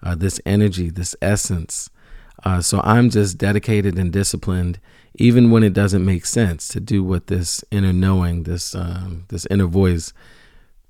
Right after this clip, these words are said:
tells me to do. So I don't always do it on time.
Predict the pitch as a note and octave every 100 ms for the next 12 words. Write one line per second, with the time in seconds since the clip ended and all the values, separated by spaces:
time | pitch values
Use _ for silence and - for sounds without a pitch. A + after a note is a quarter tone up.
0 | _ - G#2 F2+ F#2 E2+ E2 F2 F#2 F#2+
1 | _ _ _ _ - F2 F2+ G#2 A#2+ F#2+
2 | G#2 G2+ F2 F#2+ E2+ E2 - D3+ F3 A2
3 | F2 F#2